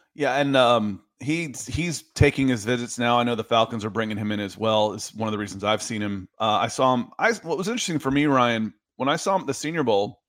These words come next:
I didn't know he was that fast. That's a good thing. You know, it's like, "Okay, I really like this guy's game. Now let's see how it translates to the numbers." Oh my God, he's a four two nine guy. I had no idea. I said that last year about Christian Gonza-, uh,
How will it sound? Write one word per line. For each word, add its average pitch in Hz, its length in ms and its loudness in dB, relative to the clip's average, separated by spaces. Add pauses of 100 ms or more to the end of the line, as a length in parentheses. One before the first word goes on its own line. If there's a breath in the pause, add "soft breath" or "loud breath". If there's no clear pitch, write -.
(200)
I - 60 -2
didn't 214 100 0
know 123 100 0
he 113 60 -2
was 95 100 -8
that - 160 -6
fast. - 480 0 (680)
That's 160 180 0
a - 60 -4
good 160 200 0
thing. 87 240 -12 (380)
You 113 80 -10
know, 117 80 -6
it's 123 120 -6
like, 127 120 0
"Okay, 160 220 0
I 143 80 10
really 143 240 6
like 139 220 6
this 131 140 -6
guy's 117 300 -2 (240)
game. 104 640 -4 (880)
Now 139 340 4
let's 131 240 0
see 139 120 -4
how 123 180 4
it - 80 -4
translates 113 640 -6
to 120 220 -6
the 107 100 -6
numbers." 117 480 -4
Oh 233 160 8
my 151 340 2
God, 220 460 0
he's 127 200 -6
a 151 60 6
four 175 300 6
two 160 180 -2
nine 143 320 2
guy. 180 280 8
I 170 40 4
had 147 140 0
no 143 220 4
idea. 143 300 2
I 120 60 2
said 170 200 -6
that 165 120 0
last 131 280 0
year 156 40 -6
about 135 160 0
Christian 139 320 -8
Gonza-, 113 320 -4
uh, 117 220 0